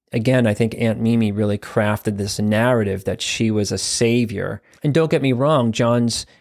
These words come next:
care was very much needed from Mimi, but interviews make it seem like Mimi was really invested in the story of her rescue of John.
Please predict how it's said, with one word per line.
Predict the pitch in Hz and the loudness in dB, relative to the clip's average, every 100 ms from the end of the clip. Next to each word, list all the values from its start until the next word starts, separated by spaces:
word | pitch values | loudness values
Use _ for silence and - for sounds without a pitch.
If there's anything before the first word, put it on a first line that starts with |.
| _ | _
care | - 131 139 | -4 0 2
was | 117 107 98 | 2 0 0
very | 113 113 | 0 2
much | 110 101 - | 0 -2 -4
needed | 104 107 117 165 131 | -2 2 2 2 0
from | 104 104 95 | -2 -4 -4
Mimi, | 95 92 90 90 90 - - - | -4 -6 -6 -10 -12 -18 -20 -6
but | 127 120 - | -2 0 2
interviews | 175 175 165 143 - - | 2 2 2 2 -2 -2
make | 127 127 | 0 0
it | 110 | -2
seem | - 143 131 120 | -4 0 2 2
like | 107 101 | 0 0
Mimi | 113 117 117 | 0 2 2
was | 107 101 | 0 0
really | 107 107 | 2 2
invested | 104 98 104 - 107 | 0 0 0 0 -2
in | 98 | -2
the | |
story | 98 - 104 104 98 | -4 -2 -2 0 0
of | 95 | -2
her | 101 | -2
rescue | 95 95 - 95 90 | 0 -2 -2 -6 -6
of | |
John. | - - - | -6 -8 -10